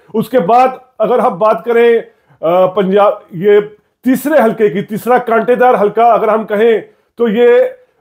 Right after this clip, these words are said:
रावलपिंडी की तरफ आते हैं। रावलपिंडी का हल्का, जहां शेख रशीद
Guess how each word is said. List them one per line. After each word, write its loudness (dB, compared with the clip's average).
रावलपिंडी 0
की -10
तरफ -2
आते -2
हैं। 4
रावलपिंडी 0
का 0
हल्का, 2
जहां -2
शेख -2
रशीद -2